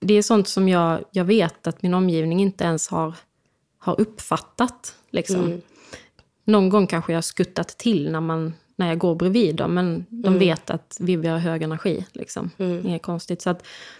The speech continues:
Speaker 1: jag har sysslat med det hela, hela, hela tiden och jag, jag tror inte någon har märkt det,
Speaker 2: Mm.
Speaker 1: faktiskt.
Speaker 2: Och det blir ju lätt också att man, du sa att man kan nästan skämta om det om man
Speaker 1: Ja.
Speaker 2: berättar det. Och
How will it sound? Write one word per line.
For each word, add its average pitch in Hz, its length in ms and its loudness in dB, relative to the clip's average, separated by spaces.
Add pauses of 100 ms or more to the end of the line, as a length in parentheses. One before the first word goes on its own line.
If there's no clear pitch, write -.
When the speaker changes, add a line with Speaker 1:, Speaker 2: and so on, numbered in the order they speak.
(340)
Speaker 1:
jag 185 140 4
har 208 140 2
sysslat - 360 -2
med 170 100 -2
det 165 80 0
hela, 180 420 2
hela, 170 220 -2
hela 160 200 -4
tiden 165 420 -2
och 170 80 0
jag, 165 200 0 (120)
jag - 240 -8
tror 185 260 2
inte 165 180 -4
någon 160 140 -4
har 160 100 -4
märkt 175 300 -6
det, 175 160 -4 (180)
Speaker 2:
Mm. 190 140 -2
Speaker 1:
faktiskt. 180 300 -4 (720)
Speaker 2:
Och 196 100 2
det 196 80 6
blir 214 260 4
ju 185 100 8
lätt 175 320 -2
också 175 240 -4
att 165 140 -8
man, 175 460 -2
du 185 120 2
sa 170 160 0
att 165 120 -8
man 170 220 -2
kan 170 180 -4
nästan 160 260 -2
skämta 165 440 -2
om - 180 -4
det 156 60 -4
om 165 80 -2
man 170 180 -4
Speaker 1:
Ja. - 80 4
Speaker 2:
berättar 180 300 0
det. 170 100 0
Och 170 520 0